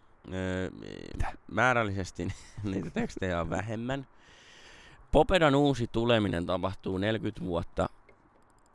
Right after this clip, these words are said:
Speaker 1: kolkyt vuotta, anteeksi, Popedan perustamisen jälkeen, kun bändi, bändiin tulee soittajat Laku Lahtinen, Iso-Pate Kivinen, ja bändi on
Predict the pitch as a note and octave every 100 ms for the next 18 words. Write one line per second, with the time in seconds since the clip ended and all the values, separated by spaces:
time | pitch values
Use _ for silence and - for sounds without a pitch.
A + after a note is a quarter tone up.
0 | - - - - A#2+ A#2+ A#2 - - C2+
1 | - - - - - - - - - -
2 | - - - - F#2 F#2+ F#2 F2 F#2 G2+
3 | - F2 E2+ E2 F2+ G2 F#2 - E2 E2
4 | D#2+ - _ _ C3+ D3+ B2+ F#2+ F#2 F2
5 | - _ _ _ _ _ - C3 C#3 A#2
6 | F#2+ F2+ F#2 F2 G#2+ G#2 - F#2+ G2 G#2+
7 | A#2+ - F#2 F#2+ - F#2 F2+ F#2+ G2 F2
8 | E2 - G2+ F#2 F2+ D#2+ - C#3 C#3+ G#2+
9 | G2+ F#2+